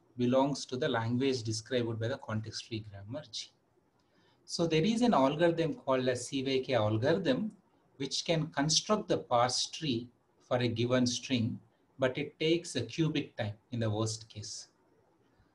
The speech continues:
And then there is another algorithm called as Ehrlich's algorithm. It, uh, it also takes, uh, uh, n cube time, uh, for, for parsing for general context-free grammars. But if the grammar is unambiguous, then it takes a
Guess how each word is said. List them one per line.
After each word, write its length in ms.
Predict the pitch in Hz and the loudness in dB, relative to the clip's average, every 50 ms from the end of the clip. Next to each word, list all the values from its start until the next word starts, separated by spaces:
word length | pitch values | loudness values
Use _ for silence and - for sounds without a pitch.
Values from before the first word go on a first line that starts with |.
| _ _ _ - | _ _ _ 0
And 120 | 139 143 | 2 2
then 140 | 165 180 175 | 4 4 6
there 180 | 165 165 165 165 165 | 8 8 8 6 6
is 120 | 160 - | 4 4
another 460 | 147 127 139 165 185 208 233 233 226 | 2 4 4 4 6 6 8 8 8
algorithm 580 | 175 147 139 143 139 151 156 147 - 151 143 135 | 8 8 6 4 2 0 0 0 0 0 0 0
called 320 | - - 135 127 127 123 | 0 0 0 2 2 2
as 160 | 123 117 110 | 2 0 0
Ehrlich's 480 | 123 123 113 117 139 151 160 160 - - | 0 -2 -2 0 0 -2 -2 -4 -2 -2
algorithm. 680 | 113 107 107 107 110 131 135 135 120 120 113 147 196 - - _ _ _ _ _ _ _ _ - | -2 0 0 -2 -2 -2 -2 -2 -2 -4 -4 -4 -6 -10 -12 _ _ _ _ _ _ _ _ -6
It, 180 | 151 160 156 | -4 2 6
uh, 120 | 160 143 143 - | 6 6 6 4
it 160 | - 175 - 165 | -4 -2 4 8
also 340 | 160 180 196 - 254 247 240 | 8 8 8 6 4 2 2
takes, 420 | - 202 190 180 - - - - | 2 0 -2 -2 -2 -4 -2 2
uh, 180 | 156 131 120 117 - - _ - | 4 4 4 2 0 -8 _ -4
uh, 280 | 160 131 123 120 117 117 - - | 0 2 4 4 4 2 0 -2
n 220 | 127 127 143 139 | 0 0 0 0
cube 320 | - - - 151 143 127 - - | -4 -6 -4 -4 -4 -4 0 2
time, 380 | 160 143 123 110 110 107 107 - - _ _ _ _ _ _ _ - | 4 4 4 4 0 -2 -6 -10 -14 _ _ _ _ _ _ _ -6
uh, 140 | 123 113 110 | -4 -4 -2
for, 260 | 110 123 113 107 - - _ _ _ _ _ _ _ _ _ _ - | 0 0 -2 -2 -4 -12 _ _ _ _ _ _ _ _ _ _ -6
for 100 | 135 131 | -6 -6
parsing 640 | - - - 127 127 127 - - - 127 110 110 - - | -4 0 2 4 4 4 2 0 0 0 0 0 -2 -2
for 100 | 135 123 | -2 -2
general 440 | 110 104 127 123 131 - 165 156 143 | 0 4 4 4 6 6 4 2 2
context-free 640 | - - 123 113 - - - - - - - 110 101 101 | 2 0 0 0 0 -4 -8 -10 -10 -8 -8 -8 -4 0
grammars. 520 | 117 123 165 214 208 - 123 - - - - _ _ _ _ _ _ _ _ _ _ _ - | 2 2 4 4 4 4 2 0 -4 -8 -12 _ _ _ _ _ _ _ _ _ _ _ 0
But 180 | 127 123 - - | 0 0 0 -2
if 120 | 156 - - | -8 -4 -2
the 80 | 139 | -2
grammar 440 | 113 110 127 127 139 170 190 208 202 | 0 4 4 6 6 6 6 4 4
is 180 | 202 190 170 151 | 4 2 2 2
unambiguous, 840 | 117 110 120 135 165 190 170 170 147 113 110 117 127 196 247 240 | 2 2 2 2 2 2 2 0 -2 -2 -2 -2 -2 -2 -2 -2
then 200 | - 156 139 135 131 | 0 2 2 2 2
it 160 | 123 123 - | 0 -2 -2
takes 320 | 127 120 113 - - - - | -4 -4 -4 -4 -6 -4 -4
a 160 | 107 101 | -4 -4